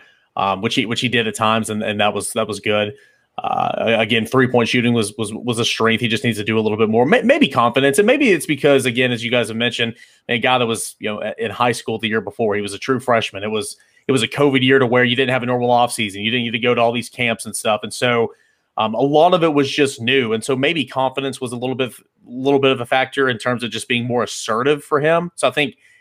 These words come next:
you know, being more aggressive, being more assertive would be, uh, two things he needs to work on. But, uh, the strengths, uh, again, I mentioned it's something that he really, really worked on. And I think that it's something that can get better, uh, in the N B A because the,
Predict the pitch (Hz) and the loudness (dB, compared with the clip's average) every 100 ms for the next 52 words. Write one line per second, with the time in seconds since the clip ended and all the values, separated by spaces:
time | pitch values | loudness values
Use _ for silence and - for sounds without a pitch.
0 | - 113 104 127 131 131 127 123 120 - | -6 -4 -2 0 2 0 0 0 0 0
1 | 113 120 120 117 110 - 117 117 120 110 | -4 -4 -2 -2 -4 -2 -2 0 -2 -4
2 | 107 113 110 104 - _ _ - 101 127 | -2 0 0 -2 -6 _ _ -8 -4 -2
3 | 120 117 127 120 107 104 113 107 117 113 | -2 -4 -2 -4 -4 -2 -2 0 0 0
4 | 107 107 101 _ _ - 110 - 127 135 | 0 -2 -2 _ _ 0 0 0 -4 -4
5 | - 139 147 135 127 113 120 - 120 131 | 0 2 2 0 -2 -2 -2 -2 0 0
6 | 113 123 120 120 120 123 147 143 135 127 | 0 0 -2 -4 -6 -2 0 2 2 4
7 | 131 135 127 127 120 131 143 104 101 107 | 4 4 4 2 2 2 0 -2 0 -2
8 | 123 117 117 110 107 123 117 110 104 117 | -2 -4 -4 -6 -4 -6 -4 -6 -6 -4
9 | 117 110 - 123 120 110 98 _ _ _ | -4 -2 0 2 2 0 -2 _ _ _
10 | 107 107 139 127 127 120 117 123 117 113 | -2 0 2 4 4 2 0 2 0 -2
11 | 120 104 120 | -4 -4 -8